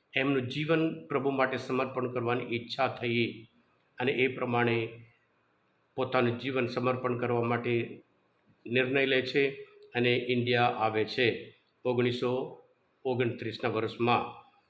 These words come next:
અને ત્યાં લોરેટા કોન્વેન્ટ, એક મોટી ઇંગ્લિશ મીડિયમ સ્કૂલ, અને ત્યાં શીખવાડે છે. અને અચાનક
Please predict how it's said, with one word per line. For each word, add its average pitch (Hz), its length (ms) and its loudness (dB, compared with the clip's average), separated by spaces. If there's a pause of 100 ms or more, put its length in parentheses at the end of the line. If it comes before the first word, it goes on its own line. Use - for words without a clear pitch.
(240)
અને 139 120 2
ત્યાં 185 280 2
લોરેટા 147 420 4
કોન્વેન્ટ, 131 460 2 (480)
એક 139 160 -4
મોટી 151 260 4
ઇંગ્લિશ 170 300 -2
મીડિયમ 143 220 4
સ્કૂલ, - 600 -2 (360)
અને 123 140 0
ત્યાં 135 340 0
શીખવાડે 131 540 -2
છે. 123 480 -2 (220)
અને 135 140 -2
અચાનક 170 560 2